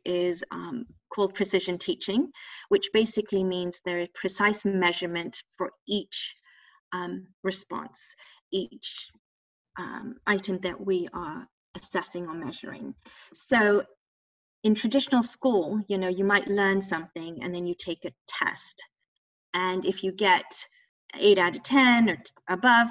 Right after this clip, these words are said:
you pass. That's sort of the criteria. Our program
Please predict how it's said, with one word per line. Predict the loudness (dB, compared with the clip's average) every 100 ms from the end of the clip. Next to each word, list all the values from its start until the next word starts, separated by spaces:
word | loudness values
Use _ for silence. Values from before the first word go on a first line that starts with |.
| -2
you | -4 -4
pass. | -4 -6 -6 -14 -4
That's | -4 -4 -2
sort | -2
of | -2
the | -8
criteria. | -8 -6 -6 -8 -6 -8 -10 _ _
Our | 4 4 4
program | 2 4 4 0 -6 -6